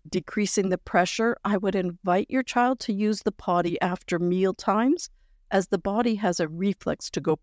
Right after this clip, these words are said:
poop then, and it may make it a little easier.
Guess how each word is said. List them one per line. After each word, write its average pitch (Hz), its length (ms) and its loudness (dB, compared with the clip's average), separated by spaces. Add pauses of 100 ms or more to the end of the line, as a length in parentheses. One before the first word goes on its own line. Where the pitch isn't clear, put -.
poop - 320 -2
then, 269 240 4 (400)
and 190 120 2
it - 120 0
may 185 340 0
make 180 320 0
it 165 80 0
a 170 80 0
little 160 400 0
easier. 180 560 -6